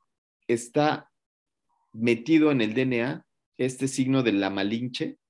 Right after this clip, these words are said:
que no, no es cierto que la Malinche fuera tan mala, pero, pero, este, pero está metido en el D N A hasta de los franceses, ¿eh? O sea, donde todo mundo quiere publicar en las revistas de alto impacto. Entonces, este, está bien,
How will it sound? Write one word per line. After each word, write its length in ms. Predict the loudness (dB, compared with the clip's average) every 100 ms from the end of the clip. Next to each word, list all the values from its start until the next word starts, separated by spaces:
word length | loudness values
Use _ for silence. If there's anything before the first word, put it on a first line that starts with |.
| _
que 120 | -2 2
no, 220 | 2 2
no 120 | 0
es 80 | 2
cierto 260 | 2 0 -2
que 100 | -2
la 80 |
Malinche 360 | -2 -4 -4 -6
fuera 220 | -2 -2
tan 140 | -2 -2
mala, 240 | -2 -2
pero, 280 | -4 -4 -8 _ _ _
pero, 540 | 2 4 4 2 -2 -2
este, 420 | -2 0 -2 -2
pero 180 | 0 0
está 180 | 2 0
metido 340 | 0 0 2
en 80 | 4
el 120 | 2
D 80 | 2
N 140 | 0 0
A 180 | -4 -8
hasta 240 | -10 -2 4
de 100 | 4
los 140 | 4
franceses, 520 | 0 0 -2 -4 -4
¿eh? 180 | -6 -6 _ _ _ _
O 100 | -2
sea, 340 | 4 4 2 -10 0
donde 500 | 2 4 2 0 0
todo 220 | 2 4
mundo 300 | 2 2 0
quiere 160 | 0 -2
publicar 420 | -2 -6 -4 -2
en 100 | -2
las 100 | -2
revistas 300 | -2 -4 -4
de 60 | -2
alto 140 | -2
impacto. 360 | -4 -4 -6 _ _ _ _ _ _ _
Entonces, 680 | -12 0 2 4 2 0 -8 _ _ -4
este, 540 | 0 0 2 2 2
está 200 | 0 -2
bien, 360 | 2 0 -2